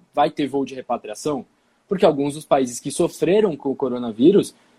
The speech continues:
tinham esses voos, receberam, o consulado tava trabalhando pra trazer o pessoal de volta pra cá.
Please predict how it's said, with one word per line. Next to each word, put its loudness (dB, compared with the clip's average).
tinham 6
esses -6
voos, -4
receberam, 0
o -10
consulado 2
tava 6
trabalhando 2
pra -2
trazer -6
o -6
pessoal -8
de -14
volta -4
pra -6
cá. -2